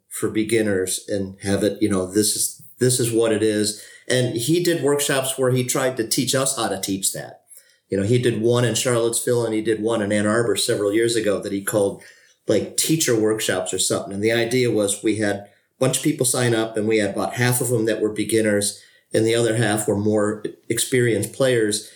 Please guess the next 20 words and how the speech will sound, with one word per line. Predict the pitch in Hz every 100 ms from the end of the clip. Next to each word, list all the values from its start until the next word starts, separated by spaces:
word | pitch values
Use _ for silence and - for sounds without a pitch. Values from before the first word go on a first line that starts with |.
| _ _ -
And | 104
he | 101 135
was | 131 123
teaching | - 143 131 113
his | 120 117
beginner | 110 110 139 127
course | 127 113 110
to | 101
the | 98
beginners. | 110 - 127 127 101 98 - 95
And | 98
for | 104
the | 101
rest | 117 123
of | 120 107
us, | 104 - - - _
he | - 110
was | 107
teaching | - 127 127 113
us | 110 104 -